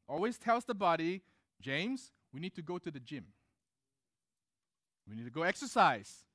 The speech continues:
It's important for you." My hamstring begs to differ.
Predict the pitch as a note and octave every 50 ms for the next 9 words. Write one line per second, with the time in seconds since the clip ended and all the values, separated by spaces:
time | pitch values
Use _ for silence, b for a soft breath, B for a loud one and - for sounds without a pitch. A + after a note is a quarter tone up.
0 | _ _ _ _ _ _ _ _ _ _ - A#2 A2+ - C3+ B2+ - - A3 A#3
1 | B3 B3 A3+ - - F3 C#3+ B2+ A#2+ G#2 E2+ E2 - _ _ _ _ _ _ _
2 | _ _ _ _ _ _ _ _ _ _ _ _ - - D#3 D#3+ E3 - - F#3+
3 | A#3+ C#4 D4+ D4+ - - - - D3 C3 B2+ B2+ C#3 D3+ _ _ _ _ _ _
4 | _ _ _ _ _ _ _ _ _ _ _ - B2+ B2 A#2 B2 D3 D3 - -
5 | - C3 G#2 A#2 A2 - - A2+ F#2 -